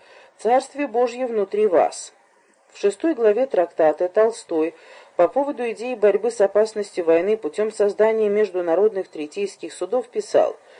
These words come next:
«Удивительно, чем могут себя обманывать люди, когда им нужно обмануть себя». Том двадцать восьмой, страница сто пятнадцатая.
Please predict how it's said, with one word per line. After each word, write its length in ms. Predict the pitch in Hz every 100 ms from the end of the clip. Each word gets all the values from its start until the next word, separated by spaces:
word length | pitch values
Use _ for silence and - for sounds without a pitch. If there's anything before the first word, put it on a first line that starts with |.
| - - -
«Удивительно, 720 | 196 208 214 269 311 294 277
чем 240 | 254 254 233
могут 340 | 240 240 226
себя 300 | - 214 208
обманывать 640 | 202 196 202 196 165 156 160
люди, 340 | 196 240 254
когда 320 | - 185 185
им 220 | 170 160
нужно 320 | 185 220 220 202
обмануть 460 | 165 170 165 165
себя». 500 | - 202 170 120 - _ _ - - _
Том 260 | 269 320 294
двадцать 380 | 233 220 214
восьмой, 440 | 190 185 196 233 285
страница 540 | - 214 196 190 214
сто 220 | 202 180
пятнадцатая. 880 | 160 196 196 156 131 135 - 107 104